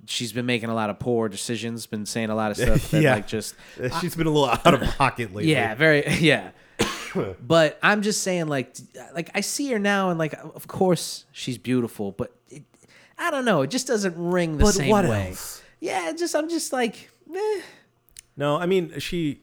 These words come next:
Speaker 2: uh, maybe you need to see Marriage Story.
Speaker 1: Oh God.
Speaker 2: <laughs>
Speaker 1: Oh God,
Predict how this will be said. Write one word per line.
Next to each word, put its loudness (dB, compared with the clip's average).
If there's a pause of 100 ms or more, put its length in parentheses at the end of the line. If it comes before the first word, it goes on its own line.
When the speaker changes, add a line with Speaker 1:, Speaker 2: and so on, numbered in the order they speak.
Speaker 2:
uh, -4
maybe -2
you -4
need -6
to -8
see -4
Marriage 0
Story. -2 (1120)
Speaker 1:
Oh -2
God. 2
Speaker 2:
<laughs> 0 (580)
Speaker 1:
Oh 2
God, -4